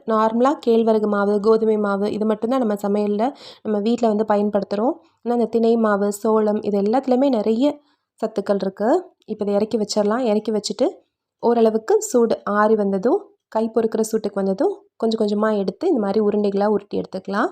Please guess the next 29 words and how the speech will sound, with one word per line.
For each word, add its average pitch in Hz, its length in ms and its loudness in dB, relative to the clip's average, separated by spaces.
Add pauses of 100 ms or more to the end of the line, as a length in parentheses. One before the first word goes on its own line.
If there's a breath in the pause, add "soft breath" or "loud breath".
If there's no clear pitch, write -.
(400 soft breath)
அவ்வளவுதாங்க, 202 560 0
ரொம்ப 240 260 2
சுலபமா 214 540 0
திணை 240 300 0
லட்டு, 208 380 0 (520 soft breath)
தேன் 240 240 -2
கலந்த 220 320 2
திணை 220 260 2
லட்டு 202 280 2
ரெடி 196 220 2
ஆயிருச்சு. 196 420 0 (1700)
இதே 233 200 0
மாதிரி 220 380 0
எல்லா 214 260 2
உருண்டைகளும் 208 380 0
நம்ம 214 140 0
உருட்டி 202 240 -2
எடுத்துடலாம். 190 480 -4 (1300)
ரொம்ப 226 300 0 (140)
ஈஸியா 226 420 0 (180)
ரெண்டு 226 320 2
விதமான 214 340 0
பிரசாதம் 214 420 0
இன்னைக்கு 214 220 0
நம்ம 196 120 0
வீடியோல 202 260 -2
பார்த்திருக்கோம். 247 500 -4 (1400)
இந்த 240 100 -2
மாதிரி 240 320 0